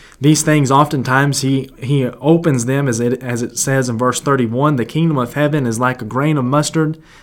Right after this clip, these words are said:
uh, seed that a man took and sowed in his field. It is the smallest of all seeds, but when it is grown, it is larger than all the garden plants and becomes a tree,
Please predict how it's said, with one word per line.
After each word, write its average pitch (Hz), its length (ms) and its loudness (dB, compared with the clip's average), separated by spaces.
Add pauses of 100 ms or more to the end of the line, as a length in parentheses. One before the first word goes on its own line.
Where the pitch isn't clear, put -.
uh, 131 160 -2
seed 160 360 2
that 117 120 0
a 110 40 0
man 139 300 0
took 147 300 -2
and 110 160 -8
sowed 139 520 0 (420)
in 123 160 -4
his 123 280 -4
field. 110 460 -8 (480)
It 127 140 0
is 139 160 4
the 131 80 2
smallest 156 600 2
of 123 120 -2
all 147 240 4
seeds, 160 460 2
but 120 100 0
when 139 160 0
it 127 120 -2
is 107 120 -2
grown, 143 380 2
it 120 80 0
is 107 120 -2
larger 147 380 2
than 120 160 0
all 160 320 0 (340)
the 127 120 -2
garden 139 380 4
plants 147 380 0
and 117 80 -2
becomes 139 640 -2
a 123 60 -10
tree, 165 500 -4